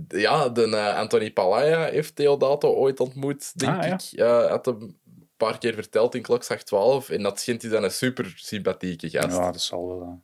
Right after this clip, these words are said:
Speaker 2: hè.
Speaker 1: Mhm.
Speaker 2: Die heeft ook best veel gemaakt, denk ik, hè. Die heeft ook, dat is ook zo'n veelfilmer geweest, hè,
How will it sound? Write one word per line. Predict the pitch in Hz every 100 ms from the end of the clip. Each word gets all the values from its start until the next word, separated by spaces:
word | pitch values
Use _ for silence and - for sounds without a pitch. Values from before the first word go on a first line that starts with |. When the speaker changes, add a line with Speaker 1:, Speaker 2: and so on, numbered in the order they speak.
| _
Speaker 2:
hè. | 101
Speaker 1:
Mhm. | 104 95 92 85
Speaker 2:
Die | 80 _
heeft | - 98
ook | 117
best | 131 135
veel | - 110
gemaakt, | 90 95 127
denk | 110 -
ik, | 101
hè. | - 135
Die | 110
heeft | 92 -
ook, | 123
dat | 98
is |
ook | 107
zo'n | - 120
veelfilmer | 92 107 - 110 92
geweest, | - 87 87
hè, | -